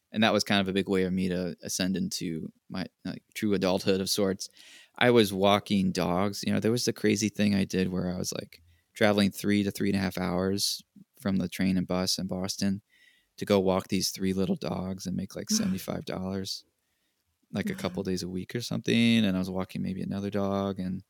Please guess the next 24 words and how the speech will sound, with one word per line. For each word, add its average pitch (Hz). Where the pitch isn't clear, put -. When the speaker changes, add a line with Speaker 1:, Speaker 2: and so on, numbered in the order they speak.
Speaker 1:
and 110
then 113
I, 104
I 104
met 107
someone, 107
a, 101
a -
mentor, 101
and 95
I 98
started 101
working 101
the 95
f-, -
box 104
office 98
of 95
this 95
venue 104
called 101
Club 107
Passim. 113
And 101